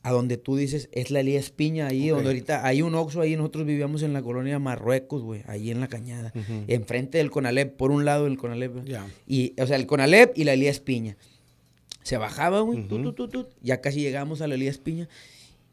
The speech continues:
Speaker 1: El vato, güey, le compraba, de cuenta, ta, ta, ta, ta, y así agarraba un paquete y se lo iba comiendo y se sentaba fuera de la casa de nosotros en la banqueta, güey.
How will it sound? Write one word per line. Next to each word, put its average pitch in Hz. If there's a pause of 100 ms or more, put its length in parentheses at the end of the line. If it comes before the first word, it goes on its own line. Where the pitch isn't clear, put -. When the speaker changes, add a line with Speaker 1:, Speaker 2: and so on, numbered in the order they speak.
(120)
Speaker 1:
El 113
vato, 110
güey, 139
le 123
compraba, 156
de 196
cuenta, 196
ta, -
ta, -
ta, 262
ta, -
y 110
así 123 (140)
agarraba 110
un 127
paquete 131
y -
se 120
lo 110
iba 131
comiendo 127
y 143
se 131
sentaba 123
fuera 165
de 185
la 160
casa 156
de 175
nosotros 156
en 160
la 139
banqueta, 120
güey. 196